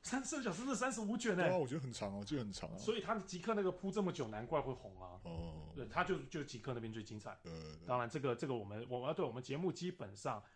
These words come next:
Speaker 1: 原则上啦，应该是不爆雷。那我刚刚跟通天我们有讨论过怎么样才算爆雷，就是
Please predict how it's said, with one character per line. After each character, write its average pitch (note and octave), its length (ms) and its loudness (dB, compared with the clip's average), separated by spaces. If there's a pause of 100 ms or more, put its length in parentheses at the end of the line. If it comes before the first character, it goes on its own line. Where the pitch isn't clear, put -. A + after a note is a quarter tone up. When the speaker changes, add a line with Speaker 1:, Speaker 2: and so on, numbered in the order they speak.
(120)
Speaker 1:
原 D3 140 0
则 E3+ 140 2
上 E3 180 4
啦， G#2 140 -2
应 B2+ 80 -6
该 C3+ 120 0
是 B2 400 -2 (360)
不 C3 100 -4
爆 A#2+ 300 4
雷。 G2 160 -6
那 D3+ 120 8
我 A2 140 2
刚 D#3 180 2
刚 D#3+ 160 4
跟 D#3 160 0
通 D#3 220 -4
天 D3+ 180 -4
我 B2+ 140 -4
们 G#2 140 -6
有 A2+ 100 -4 (100)
讨 G#2+ 200 -10
论 B2 200 -2
过 A2+ 200 -6
怎 G2+ 160 -12
么 G2+ 80 -8
样 B2+ 100 -2
才 A2 140 -12
算 A2 180 -4
爆 G#2 220 -4
雷， G2 180 -14 (320)
就 C#3 100 -4
是 B2+ 240 -4